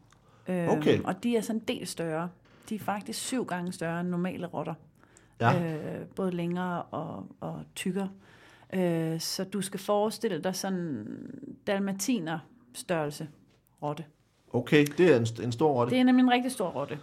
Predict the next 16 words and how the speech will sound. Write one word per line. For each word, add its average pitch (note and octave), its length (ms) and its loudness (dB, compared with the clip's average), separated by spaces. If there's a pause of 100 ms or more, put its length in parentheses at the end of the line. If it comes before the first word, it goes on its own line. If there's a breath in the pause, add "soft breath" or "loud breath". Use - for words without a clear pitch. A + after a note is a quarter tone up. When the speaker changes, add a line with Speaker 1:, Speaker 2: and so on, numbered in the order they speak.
(200)
Speaker 1:
Øh, F3 680 2 (160)
og G3 220 -4
de B3+ 140 4
er B3 60 8
lidt B3+ 160 0
flove, A#3 360 4
de B3 60 2
her A3 120 4
rotter, F#3+ 280 4
over G3 180 0
at F#3+ 80 -2
de G3 160 -8
er G3 140 2
blevet G#3 320 2
så G3 100 -6
store. D#3 340 -6